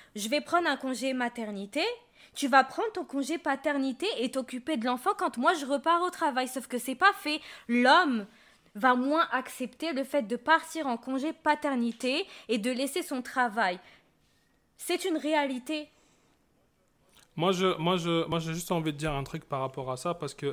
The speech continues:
Speaker 2: là, c'est un peu comme quelles sont les intentions des hommes, quelles sont les perceptions des hommes. Moi, je ne suis pas là pour parler pour tous les hommes, mais moi, j'ai juste envie de dire que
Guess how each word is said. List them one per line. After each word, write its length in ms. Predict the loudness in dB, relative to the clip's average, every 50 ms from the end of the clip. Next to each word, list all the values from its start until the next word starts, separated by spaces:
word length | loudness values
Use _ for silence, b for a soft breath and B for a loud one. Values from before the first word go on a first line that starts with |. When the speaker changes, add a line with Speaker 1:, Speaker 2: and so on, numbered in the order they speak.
| 0
Speaker 2:
là, 140 | 0 0 0
c'est 160 | 0 -2 -4
un 140 | -4 -4 -4
peu 180 | -4 -4 -6 -4
comme 440 | -4 -4 -4 -4 -4 -6 -8 -12 -16 _ _ -6
quelles 220 | -2 -2 -2 -2
sont 220 | -2 -4 -4 -2
les 180 | -2 -4 -4 -4
intentions 480 | -6 -6 -6 -8 -8 -8 -8 -8 -8 -6
des 240 | -6 -6 -6 -4
hommes, 220 | -4 -4 -4 -6 -6
quelles 160 | -8 -10 -10
sont 160 | -10 -10 -10
les 100 | -10 -10
perceptions 540 | -10 -10 -12 -12 -12 -12 -12 -10 -10 -10 -8
des 220 | -8 -8 -6 -4
hommes. 220 | -4 -4 -4 -4 -6 b b b b b b b b b b _
Moi, 140 | 2 2 2
je 100 | 2 2
ne 60 | -2
suis 200 | -2 -4 -8 -8
pas 180 | -6 -4 -4 -4
là 160 | -2 -4 -4
pour 160 | -6 -10 -16 -12
parler 320 | -8 -6 -6 -4 -6 -8
pour 200 | -8 -10 -14 -16
tous 120 | -12 -8 -6
les 200 | -6 -4 -2 -2
hommes, 160 | -2 -2 0
mais 80 | -2
moi, 160 | -2 -2 -2 -4
j'ai 100 | -4 -6
juste 240 | -8 -8 -6 -6
envie 240 | -6 -4 -4 -6 -8
de 60 | -8
dire 260 | -8 -8 -8 -8 -8 -6
que 280 | -4 -4 -4 -4 -6